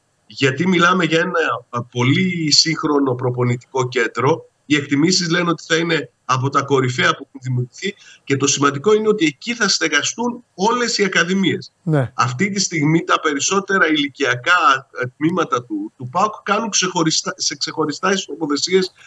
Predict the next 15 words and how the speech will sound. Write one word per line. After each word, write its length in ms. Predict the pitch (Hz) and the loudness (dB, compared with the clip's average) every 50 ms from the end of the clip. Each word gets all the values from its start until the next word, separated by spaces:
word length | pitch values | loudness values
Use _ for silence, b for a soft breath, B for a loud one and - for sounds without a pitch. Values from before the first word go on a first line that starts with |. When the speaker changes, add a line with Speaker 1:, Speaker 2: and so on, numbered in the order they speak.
| B B | B B
Speaker 1:
προπόνηση. 480 | _ - 143 139 151 156 135 127 123 - | _ 0 0 2 2 2 0 2 0 0
Θα 80 | - 131 | 2 2
συγκεντρωθούν 580 | - - 143 143 135 135 139 131 - 208 208 | 2 2 0 0 0 0 -4 -4 -4 -2 0
όλα 180 | 202 202 202 185 | 2 2 2 2
μαζί 220 | 160 165 165 - | 2 0 0 0
και 100 | - 196 | -2 -2
νομίζω 320 | 180 165 165 190 190 - 190 | -2 -2 -2 -2 -4 -4 -6
ότι 80 | - - | -10 -6
θα 80 | - 185 | 0 2
είναι 140 | 196 196 175 | 2 2 4
μια 180 | 180 190 196 196 | 4 4 4 4
Speaker 2:
Πολύ 100 | 202 190 | 4 2
καλό. 220 | 143 160 156 180 185 | 0 0 0 2 2
Speaker 1:
επιπλέον 240 | 180 160 156 165 185 | 4 4 2 2 0
όθηση 300 | - - 202 - - | -2 -6 -6 -6 -6